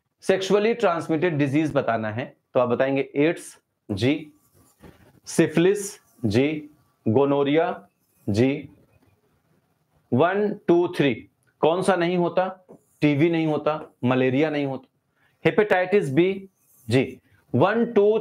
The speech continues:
थ्री, फ़ाइव, वन, टू, थ्री, फ़ाइव। तो उम्मीद करते हैं लगभग सभी का answer आ रहा होगा। one, two, three, five is the right answer।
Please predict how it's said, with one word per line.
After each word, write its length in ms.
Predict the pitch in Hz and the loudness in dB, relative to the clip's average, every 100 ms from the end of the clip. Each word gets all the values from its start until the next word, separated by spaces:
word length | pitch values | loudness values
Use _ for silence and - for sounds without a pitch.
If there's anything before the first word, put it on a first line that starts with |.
| 214 | 0
थ्री, 200 | 175 190 | 0 0
फ़ाइव, 360 | 190 143 139 - _ _ _ _ _ _ _ _ 117 | 0 -2 -2 -6 _ _ _ _ _ _ _ _ 2
वन, 380 | 147 190 220 220 - | 2 2 -2 0 0
टू, 260 | 185 202 | 2 0
थ्री, 340 | 202 160 170 180 | -2 0 0 0
फ़ाइव। 380 | - 127 107 - _ _ _ _ _ _ - 151 151 151 151 _ _ _ _ _ _ - | 0 -2 -2 -10 _ _ _ _ _ _ -20 -16 -14 -14 -16 _ _ _ _ _ _ 0
तो 140 | 143 131 | 0 2
उम्मीद 300 | 127 139 139 | 0 0 2
करते 240 | 151 - 185 | 0 2 0
हैं 260 | 127 - _ _ - | -2 -8 _ _ -2
लगभग 260 | 123 135 143 | 0 2 0
सभी 260 | 147 170 | 0 2
का 100 | 185 | 2
answer 260 | 160 147 139 | -2 0 0
आ 80 | 127 | 2
रहा 120 | 113 | 0
होगा। 300 | 107 110 - _ _ _ | 0 -4 -8 _ _ _
one, 280 | 113 160 185 | 0 2 0
two, 260 | 185 147 139 | 0 0 0
three, 260 | 139 131 | 0 -2
five 400 | 127 120 120 139 _ | 0 0 0 -4 _
is 100 | 120 | -2
the 120 | 110 120 | 0 0
right 220 | 107 101 | 0 -4
answer। 260 | 101 101 | -8 -14